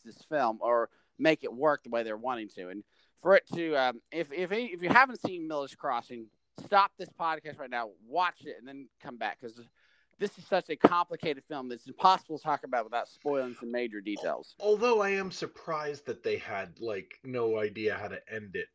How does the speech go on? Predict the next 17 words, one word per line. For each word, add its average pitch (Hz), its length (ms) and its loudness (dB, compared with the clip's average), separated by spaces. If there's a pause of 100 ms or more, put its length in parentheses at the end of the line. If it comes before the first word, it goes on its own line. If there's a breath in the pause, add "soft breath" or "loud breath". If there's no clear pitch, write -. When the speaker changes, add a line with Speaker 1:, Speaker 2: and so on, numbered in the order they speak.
(140)
Speaker 2:
I 110 120 -6
mean, 110 340 -10
to 131 120 -2
a 127 40 2
certain 147 300 2
extent, 113 340 -6
because 135 300 -6
it's, - 260 -10
it's 120 160 -6
very 175 300 -2
much 214 260 -2
Yojimbo. 175 680 -2
I 165 80 0
mean, 160 180 -2
there 160 160 4
is 208 360 2 (500)
a, 139 180 6